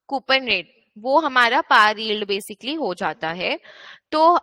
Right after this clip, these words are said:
आप क्या करोगे? If you take C T as your par yield, तो सीटी कॉमन ले लेंगे तो सारे डिस्काउंटिंग फैक्टर्स आ जाते हैं फिर, वन प्लस वाई टी, वन प्लस वाई टी स्क्वायर, वन प्लस वाई टी क्यूब,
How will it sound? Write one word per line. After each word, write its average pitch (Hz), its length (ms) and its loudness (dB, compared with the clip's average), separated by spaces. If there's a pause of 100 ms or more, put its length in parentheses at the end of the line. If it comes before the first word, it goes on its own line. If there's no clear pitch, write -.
(220)
आप 277 200 4
क्या 294 160 6
करोगे? 233 440 -2
If 277 180 -12
you 277 100 -14
take 302 240 -4
C 262 180 -10 (120)
T 262 260 -2
as 240 140 -2
your 240 120 4 (100)
par 202 180 6
yield, 170 340 -8 (760)
तो 285 80 -4
सीटी 302 400 0
कॉमन 269 380 4
ले 277 140 2
लेंगे 262 300 -2
तो 294 120 -4
सारे 254 400 2
डिस्काउंटिंग 247 580 -2
फैक्टर्स 254 400 0
आ 240 120 6
जाते 226 260 -4
हैं 233 80 -6
फिर, 254 260 -8 (440)
वन 226 240 2
प्लस 247 320 -2
वाई 226 160 2
टी, 247 160 -6
वन 226 160 -2
प्लस 240 240 -4
वाई 214 140 2
टी 233 380 -8
स्क्वायर, 220 380 2
वन 220 160 -2
प्लस 247 280 -2
वाई 214 160 2
टी 233 160 -6
क्यूब, 226 320 -6